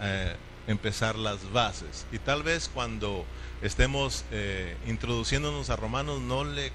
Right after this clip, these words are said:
captemos, ¿verdad? Porque, pues, son las bases, es el fundamento. Pero una vez que nos estemos desarrollando, ya le vas a ir hallando figura, ¿verdad? Le vas a ir entendiendo, le vas a ir captando a,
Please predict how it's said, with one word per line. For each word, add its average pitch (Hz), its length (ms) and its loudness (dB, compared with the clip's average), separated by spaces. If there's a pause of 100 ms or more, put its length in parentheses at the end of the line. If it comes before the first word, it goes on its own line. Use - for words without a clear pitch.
captemos, 127 840 -2
¿verdad? 107 400 2
Porque, 101 540 -2 (560)
pues, 101 160 0
son 143 240 0
las 131 160 2 (240)
bases, 120 420 0
es 120 140 -4
el 131 140 -2
fundamento. 117 680 -2
Pero 120 140 -4
una 165 140 -2
vez 170 180 -2
que - 100 -8
nos 123 180 -4
estemos 135 520 0 (420)
desarrollando, 113 920 4
ya 117 140 6
le 117 120 4
vas 113 220 0
a 110 80 4
ir 113 120 4
hallando 104 760 2 (460)
figura, 98 560 6 (380)
¿verdad? 104 320 6
Le 107 100 6
vas 123 220 6
a 143 40 4
ir 135 100 4
entendiendo, 104 840 0
le 92 100 2
vas 107 200 4
a - 20 6
ir 120 80 0
captando 123 680 2
a, 95 140 -2